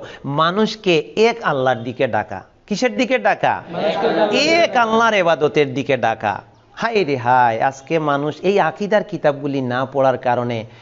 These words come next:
Speaker 1: কত মানুষ কত তন্ত্র মন্ত্র, তরিকা, নেতা, দল আবিষ্কার করে এক এক তরিকার দিকে, এক একজন এক এক হুজুরের দিকে, এক একজন এক এক দলের দিকে,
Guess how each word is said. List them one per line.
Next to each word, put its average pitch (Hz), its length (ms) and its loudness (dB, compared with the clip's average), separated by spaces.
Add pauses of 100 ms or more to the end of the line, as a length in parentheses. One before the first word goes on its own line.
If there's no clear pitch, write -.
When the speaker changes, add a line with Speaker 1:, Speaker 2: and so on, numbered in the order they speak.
(340)
Speaker 1:
কত 220 300 0
মানুষ 175 680 0 (160)
কত 196 540 2
তন্ত্র 160 540 2
মন্ত্র, 147 760 2 (320)
তরিকা, 156 760 2 (100)
নেতা, 151 760 2 (100)
দল 156 540 4
আবিষ্কার 147 640 0
করে 143 400 2
এক 147 280 0
এক 147 240 0
তরিকার 139 480 0
দিকে, 139 220 -4
এক 135 240 2
একজন 139 320 -2
এক 135 180 0
এক 135 180 0
হুজুরের 135 460 0
দিকে, 131 220 -4
এক 131 240 2
একজন 139 340 -4
এক 135 120 -4
এক 131 180 -2
দলের 135 380 0
দিকে, 131 320 0